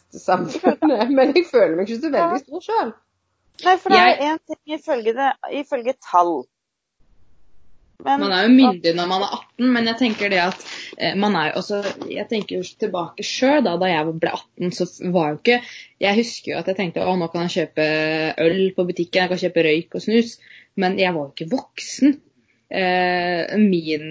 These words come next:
Speaker 3: eh, fornemmelse av hva som er voksen, eller det å være stor, det tenker jeg er sånn, når du er ferdig med videregående og kanskje begynner på høyskolen eller universitetet, begynner å studere, da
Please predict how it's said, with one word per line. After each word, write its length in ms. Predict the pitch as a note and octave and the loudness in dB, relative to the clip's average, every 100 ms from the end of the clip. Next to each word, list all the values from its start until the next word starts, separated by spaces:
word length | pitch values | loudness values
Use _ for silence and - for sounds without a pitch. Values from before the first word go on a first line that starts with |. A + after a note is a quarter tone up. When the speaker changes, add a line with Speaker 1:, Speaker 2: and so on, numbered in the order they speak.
| D3+ D3 | -10 -6
Speaker 3:
eh, 340 | D#3 D3+ - | -4 -4 -8
fornemmelse 960 | - F3+ E3 D3 D3+ D#3 - F3 D#3+ - | -6 -4 -2 -4 -6 -8 -2 0 0 -2
av 280 | D#3+ E3 E3 | -2 -2 0
hva 160 | D#3+ D#3 | -4 -4
som 220 | - E3 | -8 -4
er 100 | E3 | -4
voksen, 500 | E3+ - _ - - G3+ | -6 -12 _ -10 -4 0
eller 160 | E3+ D#3+ | 0 2
det 160 | D#3 | 0
å 60 | D3+ | 0
være 120 | D3+ | -4
stor, 520 | - - - A3 C#4+ C4+ - - _ | -8 -8 -2 2 2 0 -12 -20 _
det 160 | F3 B3 | -2 2
tenker 240 | D#4+ C4+ | 2 2
jeg 80 | G#3+ | 0
er 80 | G#3 | 0
sånn, 160 | G3+ G3 | 0 0
når 100 | G#3 | 2
du 60 | A3+ | 2
er 100 | B3+ | 2
ferdig 360 | - E3 D#3+ E3 | 0 2 0 0
med 100 | F#3+ | 0
videregående 480 | G3+ D#3 D#3 D#3+ F3+ | 0 2 0 0 -2
og 60 | |
kanskje 260 | G#3 F#3 F3+ | -2 -2 0
begynner 280 | F#3 E3+ E3 | 0 0 0
på 220 | F#3 F3+ | 0 2
høyskolen 720 | F#3 G#3 F3+ - - D#3 E3 | 2 2 2 -6 -4 -2 -2
eller 240 | E3+ F3 E3+ | 0 0 0
universitetet, 640 | E3+ F3 - - E3 E3 | -2 -4 -6 -2 -2 -2
begynner 240 | F#3 F3 E3 | -2 -2 -2
å 40 | |
studere, 480 | G3 E3+ E3 D3 G#3 | -2 0 0 2 0
da 220 | F#3 G3+ | 0 2